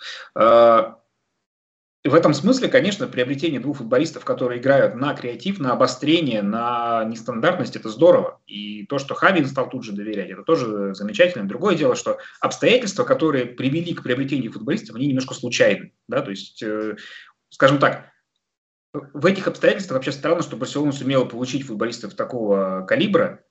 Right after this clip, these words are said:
да, и теперь строить через них игру. То есть, ну, вот, а Феликс, Феликс, э, закончится, м, срок там его, не знаю, м, аренды. То есть я уже слышал, что они пытаются договориться, это будут самые смешные переговоры на свете между Атлетико и Барселоной, да,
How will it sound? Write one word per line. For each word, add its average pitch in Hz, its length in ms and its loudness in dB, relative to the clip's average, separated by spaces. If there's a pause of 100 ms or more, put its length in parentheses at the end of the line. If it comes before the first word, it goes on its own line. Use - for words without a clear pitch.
(240)
да, 120 220 2
и 107 720 -6
теперь 151 260 2
строить 117 300 -6
через 110 180 -4
них 113 180 -8
игру. 107 380 -6
То - 60 -14
есть, 98 140 -12
ну, 123 120 0
вот, 98 140 -4
а - 60 2
Феликс, 143 380 2 (100)
Феликс, 165 360 2
э, 123 300 6
закончится, 101 640 0 (280)
м, 98 180 -10
срок - 300 -2
там 95 140 -4
его, 95 280 -4
не 95 100 -4
знаю, 90 340 -4 (160)
м, - 520 -12
аренды. 104 540 0 (300)
То - 60 -12
есть 98 100 -10
я 107 80 6
уже 107 160 4
слышал, 190 240 0
что - 140 -2
они 101 80 -4 (100)
пытаются 123 360 4
договориться, 120 380 2
это 123 100 -4
будут 120 180 -4
самые 117 200 0
смешные 123 340 -6
переговоры 107 380 -2
на 110 80 -4
свете 196 260 0
между 104 200 0
Атлетико 101 340 -6
и - 20 -2
Барселоной, 98 480 -4
да, 135 220 0